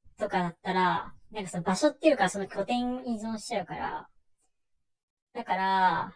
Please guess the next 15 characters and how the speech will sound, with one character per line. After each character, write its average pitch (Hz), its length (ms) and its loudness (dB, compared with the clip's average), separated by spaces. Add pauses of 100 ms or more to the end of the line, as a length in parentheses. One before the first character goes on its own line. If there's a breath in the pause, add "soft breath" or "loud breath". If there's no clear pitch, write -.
そ 381 320 2
う - 40 2
だ 170 120 0
ね。 170 360 -4 (600)
う 202 40 -20
ー - 20 -20 (100)
ん。 175 680 -10 (920)
な 330 120 -6
ん 359 120 -6
か、 - 320 2 (220)
一 453 120 -8
週 - 260 -8 (240)
間、 427 340 0
一 359 40 -2
週 403 240 -10